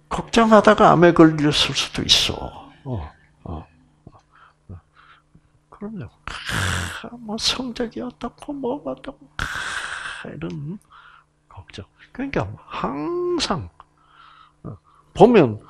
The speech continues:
뭐 없으면 못 살 것 같아. 그렇지? 걱정 없어. <laughs> 어. 그래서 우리 어머니도 다 하나님을 받아들이고 나서,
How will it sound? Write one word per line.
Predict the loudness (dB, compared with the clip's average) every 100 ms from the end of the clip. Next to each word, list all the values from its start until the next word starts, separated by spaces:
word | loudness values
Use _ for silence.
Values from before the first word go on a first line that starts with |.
| -12
뭐 | 4 8 10 8
없으면 | 6 6 8 8 8
못 | 8 8
살 | 8 10
것 | 10
같아. | 8 6 2 2
그렇지? | 4 6 4 2 0 -8 _ _ -20 _ _ _ -4
걱정 | 6 6 8 8
없어. | 8 8 6
<laughs> | 8 8 6 6 2 2 -8 -8 -10 -20 -18 -20 -20 -12
어. | -10 -10 -10 -10 -8 -10 -14 _ -20 -20 _ _ _ -20 -20 _ _ -20
그래서 | -14 -10 -10 -12 -20 _ _ _ _ _ _ -20 -20 -20 -20 _ -20 _ _
우리 | 6 8
어머니도 | 8 6 2 0 -6 -12 -10
다 | -6 -2 -2 -2 -4
하나님을 | 0 6 8 8 8 4
받아들이고 | 0 2 2 2 -2 -2 -10
나서, | -14 -16 -12 -12